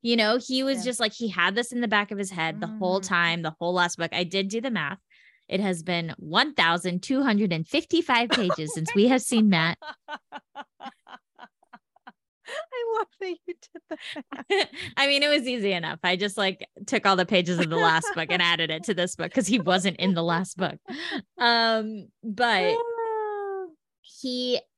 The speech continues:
Speaker 1: obviously, like, it's, I, I don't even know how to, like, if I can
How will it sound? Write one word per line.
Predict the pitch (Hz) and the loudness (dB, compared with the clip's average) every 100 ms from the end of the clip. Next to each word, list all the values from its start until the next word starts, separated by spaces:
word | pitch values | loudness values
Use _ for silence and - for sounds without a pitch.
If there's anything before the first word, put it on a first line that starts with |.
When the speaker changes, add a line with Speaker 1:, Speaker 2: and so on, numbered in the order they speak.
| _ | _
Speaker 1:
obviously, | 233 277 277 240 247 190 175 - 165 | 0 0 0 0 2 2 2 -4 -4
like, | 147 180 | -2 -4
it's, | - 202 190 - | -4 -8 -10 -2
I, | 214 220 - - | 2 2 2 0
I | 233 | 0
don't | 254 | 2
even | 269 269 247 | 2 2 2
know | 214 220 | 4 2
how | 233 | 2
to, | 208 | 2
like, | 196 185 | 0 -2
if | - 190 | -4 -2
I | 185 | -2
can | 190 180 175 | -2 -4 -6